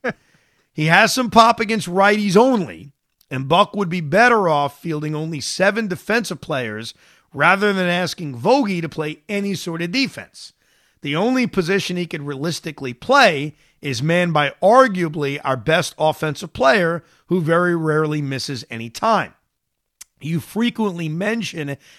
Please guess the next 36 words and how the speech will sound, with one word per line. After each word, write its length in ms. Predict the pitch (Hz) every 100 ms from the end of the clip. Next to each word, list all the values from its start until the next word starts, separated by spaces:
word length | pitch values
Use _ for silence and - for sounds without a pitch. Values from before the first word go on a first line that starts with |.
| -
how 220 | 165 165
he 140 | 160
mashes 500 | 165 131 131 - 151
righties, 640 | 117 127 190 196 104 - - _ _ -
but 100 | 147
I 80 | 143
don't 440 | 110 180 254 269
think 440 | - - 233 220
it's 160 | 165 - -
anywhere 480 | 196 247 262 233 196
near 340 | 165 165 185
good 280 | 160 135 226
enough 380 | 175 113 104 - _ _ -
to 120 | 165
justify 1000 | 135 - 226 240 - 165 - 131 123 127 - -
a 80 |
roster 500 | 170 208 226 170 -
spot." 440 | 113 - 98 82 _ _ _ _ _ _ _ _ _ -
Okay. 280 | - 170 104 _ _ _ _ _ _ _
He 80 | 170
also 280 | 226 - 202
had 100 | 170
a 40 |
suggestion 560 | - 127 127 143 - 123
for 120 | 120
a 40 |
podcast, 520 | 104 131 113 - 107 107
which 100 | 101
is 120 | 98
a 60 |
good 160 | 117 127
one, 140 | 110
and 100 | 110
I've 120 | 107 -
heard 260 | 180 185
this 280 | 135 110